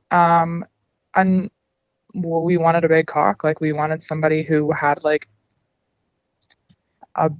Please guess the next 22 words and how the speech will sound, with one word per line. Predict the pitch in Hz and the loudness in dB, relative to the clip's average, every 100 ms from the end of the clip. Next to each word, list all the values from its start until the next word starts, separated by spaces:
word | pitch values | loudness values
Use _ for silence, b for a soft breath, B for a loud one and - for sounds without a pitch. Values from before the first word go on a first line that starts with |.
| - _ - 175 | -16 _ -10 -4
a | 160 | 4
bigger | 156 151 156 | 4 6 2
cock | - 156 - - | 2 0 0 0
that | 151 - | -2 0
was | 151 156 | 2 2
able | 156 151 156 | 0 -2 -2
to, | - 151 147 147 143 - _ _ _ _ _ | -4 -4 -2 -4 -6 -14 _ _ _ _ _
you | - 165 160 | -6 -2 0
know, | 151 160 - - 170 | -2 -4 -8 -14 -6
be | 165 160 | 4 8
okay | 165 - 165 160 | 8 6 4 4
with | 156 165 | 2 0
not | 156 160 147 143 - _ _ _ 208 - _ - _ - | -2 4 4 4 -2 _ _ _ -18 -18 _ -20 _ 0
fucking | 151 180 247 | 2 2 0
me, | 165 - - 180 | 0 -4 -10 -6
like, | 165 156 | -2 -2
and | 156 147 | -2 -4
me | 156 160 | -4 -4
just | 151 160 170 | -2 -4 -2
being | 165 160 151 | -4 -4 -4
there | 147 156 175 | -4 -2 -2
and | - 151 151 | 0 -4 -4